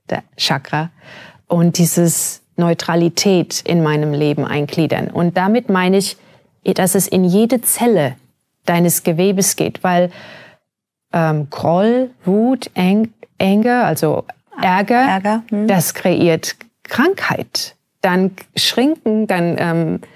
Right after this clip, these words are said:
Speaker 1: schrumpfen die Zellen und das ist Krebs, Krankheiten. Okay, also es geht in eine
Speaker 2: Mhm.
Speaker 1: ganz andere Richtung. Ähm, von daher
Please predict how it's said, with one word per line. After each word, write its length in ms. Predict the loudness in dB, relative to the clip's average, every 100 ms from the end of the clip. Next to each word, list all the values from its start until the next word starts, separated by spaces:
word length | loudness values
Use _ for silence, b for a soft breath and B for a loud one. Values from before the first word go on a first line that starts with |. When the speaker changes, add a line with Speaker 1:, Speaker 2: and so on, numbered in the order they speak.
| B
Speaker 1:
schrumpfen 520 | -4 0 0 0 0
die 140 | 0 0
Zellen 640 | 0 2 2 4 2 0 b b b _
und 440 | -2 0 0 -2 -2
das 300 | 0 0 0
ist 420 | -2 -2 -8 -14
Krebs, 800 | -4 -4 -4 -4 -2 -4 -6 -12
Krankheiten. 1080 | -4 0 2 0 -2 -2 -2 -2 0 -2 -6 B B B B B B B B B -4
Okay, 420 | -2 0 0 0 0
also 220 | 0 0
es 120 | 0
geht 200 | 0 2
in 80 | 2
eine 160 | 4 4
Speaker 2:
Mhm. 40 |
Speaker 1:
ganz 240 | 6 4
andere 480 | 4 2 2 2 0
Richtung. 480 | -2 -2 -2 -4 -4 B B B B -8
Ähm, 460 | -4 0 0 0 0
von 280 | -2 0 0
daher 640 | 0 2 2 4 2 -2